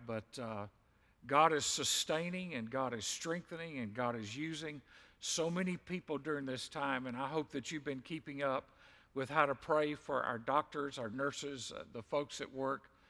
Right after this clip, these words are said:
in the funeral home, our government officials, the coroner, all these people that are on the line every day for us,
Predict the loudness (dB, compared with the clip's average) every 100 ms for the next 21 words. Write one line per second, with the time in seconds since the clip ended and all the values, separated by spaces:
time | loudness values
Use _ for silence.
0 | -20 _ -14 -8 -8 -4 -2 0 0 0
1 | 0 0 -2 2 0 0 -4 -6 -8 -10
2 | -6 -4 -4 -2 -4 -6 -10 -14 -12 -4
3 | -2 -2 -2 -4 -4 -18 -20 -16 2 8
4 | 8 8 4 0 -6 -8 -4 -4 -2 0
5 | 0 0 0 2 2 0 2 2 2 2
6 | 0 -4 -4 -4 -4 -6 -6 -4 -4 -4
7 | -6 -8 -4 -2 -4 -6